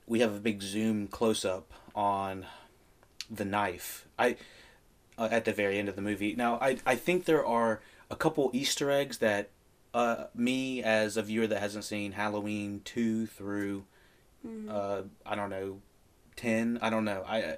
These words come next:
Speaker 1: I've only seen the very original one.
Speaker 2: Yeah.
Speaker 1: The original Halloween, so I didn't catch any of the Easter eggs. This might have been an Easter egg to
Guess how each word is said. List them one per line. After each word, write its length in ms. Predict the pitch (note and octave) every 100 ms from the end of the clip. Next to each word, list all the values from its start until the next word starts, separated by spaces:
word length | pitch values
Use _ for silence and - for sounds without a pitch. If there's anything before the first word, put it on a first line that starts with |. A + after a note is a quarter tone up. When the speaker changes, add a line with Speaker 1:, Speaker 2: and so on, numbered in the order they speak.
| -
Speaker 1:
I've 140 | B2 C3
only 180 | C#3+
seen 200 | A#2 B2+
the 80 | A#2+
very 360 | G#2 A2 G#2+ G#2
original 440 | G2 G2+ G2+ G#2+ G#2+
one. 240 | A#2 B2 - _ -
Speaker 2:
Yeah. 120 | G#2+ G#2+
Speaker 1:
The 100 | G2+
original 320 | G2+ G#2+ G#2+ G#2+
Halloween, 400 | A2+ A#2+ A#2+ A2+
so 300 | G#2+ G2 - - - -
I 100 | A#2+
didn't 160 | B2 A#2
catch 260 | A2 - -
any 180 | A2
of 80 | A2
the 100 | G2+
Easter 300 | G2+ G2 G#2+
eggs. 300 | G#2 G#2 G2+
This 240 | - A2 A2+
might 160 | G#2+
have 80 | G#2+
been 100 | A2
an 120 | G#2
Easter 280 | G#2 G2+ F#2+
egg 220 | G2+ F#2+ -
to 440 | - G2+ G2+ G2